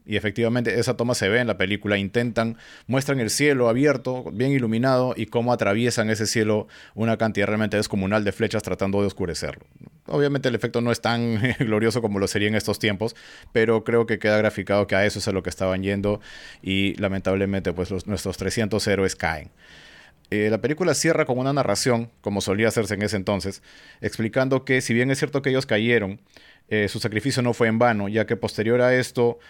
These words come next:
eh, se dieron, pues, las batallas de Salamina y la de Platea, y que ese fue el verdadero fin del ejército de Jerjes. Este, y bueno, hay una suerte de lección que nos dejan explicando que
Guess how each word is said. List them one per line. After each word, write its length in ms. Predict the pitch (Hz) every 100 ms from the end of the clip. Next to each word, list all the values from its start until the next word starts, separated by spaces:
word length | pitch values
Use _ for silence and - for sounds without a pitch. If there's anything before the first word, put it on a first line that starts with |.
| - -
eh, 300 | 104 101 98
se 140 | 110
dieron, 260 | 107 120 110
pues, 160 | 110
las 80 | 117
batallas 460 | 107 92 110 113 104
de 120 | 104
Salamina 520 | 98 92 95 110 107
y 80 | 101
la 80 | 90
de 100 | 87
Platea, 440 | 98 - 110 104
y 100 | 92
que 160 | 101 107
ese 160 | 101
fue 160 | - 101
el 80 | 98
verdadero 420 | 92 90 95 101
fin 400 | - 110 104 101 - - _
del 500 | 92 98 101 87 98
ejército 420 | 90 98 101 95
de 60 | 90
Jerjes. 380 | - 123 - - _ - - - _
Este, 800 | - 95 92 - 95 90 87 90 87
y 80 | 139
bueno, 280 | 139 131 - - 104 -
hay 160 | 120
una 720 | 131 131 127 123 120 110 104 98
suerte 280 | 120 110
de 80 | 123
lección 400 | 107 95 127 123
que 100 | 110
nos 120 | 101
dejan 300 | 101 104 113
explicando 540 | 110 - 110 110 110 104
que 380 | 110 104 104